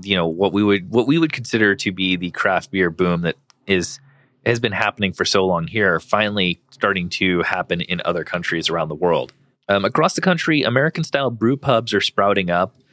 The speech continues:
Uh, department stores are selling D I Y homebrew kits. Restaurants and chefs are incorporating more beers into their menus.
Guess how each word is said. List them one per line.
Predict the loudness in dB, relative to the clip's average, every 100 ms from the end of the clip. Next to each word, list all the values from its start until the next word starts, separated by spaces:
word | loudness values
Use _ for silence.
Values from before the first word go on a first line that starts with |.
| _ -4
Uh, | -2
department | -2 0 0 -2
stores | 0 2 2 0
are |
selling | 0 0 0
D | -2 0
I | 2
Y | 2 2 0
homebrew | 0 -2 0 0
kits. | 0 2 2 0 -14 -12
Restaurants | -2 0 0 2 0 0
and | -2
chefs | 0 0 0
are | -4
incorporating | 0 0 0 -2 0
more | 0 0
beers | 0 0 2 2 0
into | -6 -12 -4
their | 0 0
menus. | 0 -2 0 0 0